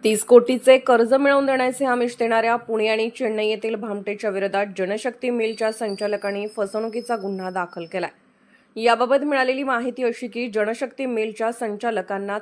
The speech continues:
तीस कोटी रुपयांचे कर्ज मंजूर झाल्याचे सांगत चेन्नई स्थित एका खाजगी फायनान्स कंपनीने पासष्ट लाख रुपयांना फसवण्याचा प्रकार समोर आला आहे.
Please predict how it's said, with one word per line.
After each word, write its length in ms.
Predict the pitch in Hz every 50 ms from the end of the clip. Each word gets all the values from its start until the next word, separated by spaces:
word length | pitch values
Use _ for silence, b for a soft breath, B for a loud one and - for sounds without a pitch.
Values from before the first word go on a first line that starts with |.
| 208 -
तीस 220 | 247 247 262 247 -
कोटी 300 | - 233 214 214 226 220
रुपयांचे 540 | 196 196 196 202 190 190 208 208 - 240
कर्ज 400 | 233 240 - 208 196 190 190 214
मंजूर 380 | 269 269 254 226 220 202 208 208
झाल्याचे 440 | 202 202 196 185 185 180 - 190 190
सांगत 460 | 190 - 190 190 208 208 190 170 - b b b b b b b b -
चेन्नई 380 | 247 233 240 240 254 262 277
स्थित 320 | 277 - - 269 262 226 262
एका 200 | 240 240 240 240 240
खाजगी 440 | - - 240 208 196 185 185 - 262
फायनान्स 460 | 262 - 240 220 214 214 214 214 214
कंपनीने 540 | - - 202 190 185 202 208 208 202 202 214 233
पासष्ट 600 | - - 214 202 208 208 - 262 262 262 - 269
लाख 420 | 254 247 208 202 202 208 208 -
रुपयांना 580 | 214 185 180 180 - 247 247 240 233 233 233 233 233 -
फसवण्याचा 540 | 214 190 - 226 233 233 240 233 226 240
प्रकार 380 | 233 240 - 190 185 - 180 190 190 -
समोर 260 | - 202 185 180 175 175
आला 200 | 175 165 170 165
आहे. 220 | 170 180 190